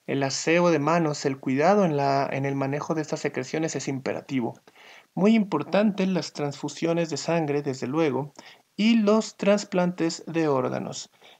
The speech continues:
Estos son uno de los vías principales de transmisión y dependiendo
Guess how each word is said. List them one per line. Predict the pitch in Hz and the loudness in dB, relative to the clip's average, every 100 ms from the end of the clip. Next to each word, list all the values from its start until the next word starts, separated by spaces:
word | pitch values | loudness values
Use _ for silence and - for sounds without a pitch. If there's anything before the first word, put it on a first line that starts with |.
| _ _ | _ _
Estos | - 226 226 - - - - - | 2 4 2 -2 -4 -4 -10 -10
son | - - 185 139 147 - _ _ - | -4 4 4 4 -2 -14 _ _ -4
uno | 165 185 | 2 4
de | 180 | 4
los | 156 147 | 2 0
vías | 147 165 175 | 0 0 0
principales | - 156 139 151 - 156 165 | -2 -6 -4 -4 0 2 2
de | 160 | -2
transmisión | 143 139 135 131 147 113 - | -4 -4 -4 -2 0 -2 -4
y | 156 | -2
dependiendo | 147 143 143 139 147 190 196 185 185 185 | 0 0 -2 -4 -2 0 0 0 0 0